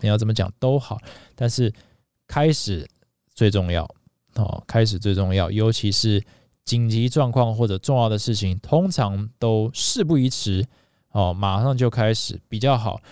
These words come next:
当然，如果你能够有时间做一定程度的准备跟配套跟思-，思-，那个私密思想周全再开始第一步，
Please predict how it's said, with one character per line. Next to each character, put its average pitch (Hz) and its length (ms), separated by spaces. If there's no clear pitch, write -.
当 139 140
然， 123 200
如 127 160
果 139 120
你 113 80
能 110 200
够 139 120
有 113 120
时 104 120
间 110 160
做 131 220
一 120 120
定 151 160
程 - 200
度 135 120
的 120 80
准 92 280
备 113 200
跟 113 300
配 135 200
套 120 180
跟 117 180
思-， 135 480
思-， - 440
那 117 160
个 104 260
私 160 400
密 147 320
思 156 240
想 104 240
周 147 260
全 98 240
再 117 280
开 131 260
始 90 240
第 139 240
一 143 40
步， 139 240